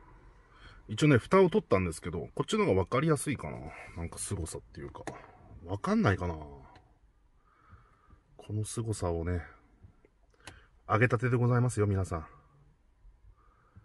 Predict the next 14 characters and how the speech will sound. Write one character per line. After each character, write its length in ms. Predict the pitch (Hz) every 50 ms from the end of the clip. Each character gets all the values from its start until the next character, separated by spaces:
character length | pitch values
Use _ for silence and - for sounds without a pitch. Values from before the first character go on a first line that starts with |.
| _ _ _ _ _ 95
揚 80 | 95 87
げ 80 | 87
た 140 | - - 92
て 100 | - -
で 140 | 90 101 110
ご 120 | 104 113
ざ 140 | 101 92 85
い 60 | 85
ま 100 | 82 85
す。 1500 | - - - - - - - - - - - - - - - - - - - - - - - - - - - - - - - - - - - - - - - - - - - - - - - - - - - - - - - - - - _ - _ - - - - - - - - - - - - - - - - - - - - 440 440 427 392 359 330 - 311 - - - - - -
あ 300 | - 104 98 104 240 262
ー、 40 | 139
く 100 | - -
そ。 100 | -